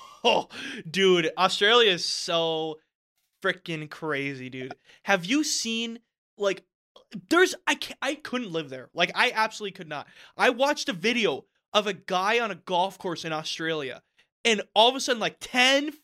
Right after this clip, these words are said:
frickin' venomous, like, massive snakes just come cruising out of, like, this little woods area onto the tee box. I'm like,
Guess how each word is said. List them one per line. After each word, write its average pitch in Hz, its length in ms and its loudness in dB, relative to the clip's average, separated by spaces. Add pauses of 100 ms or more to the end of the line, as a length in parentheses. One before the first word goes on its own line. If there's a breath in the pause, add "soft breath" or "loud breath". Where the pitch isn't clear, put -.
frickin' 277 420 -4
venomous, 226 840 0
like, 180 220 0
massive 208 720 0
snakes 208 480 -2 (300 loud breath)
just 226 200 0
come 202 260 0
cruising 240 640 -4
out 226 180 4
of, 214 100 -2
like, 208 140 -2
this 208 160 -8
little 208 240 0
woods 190 260 0
area 170 300 0
onto 185 240 0
the 175 100 -8
tee 190 220 -8
box. 151 240 -4
I'm 165 80 -12
like, 143 160 -8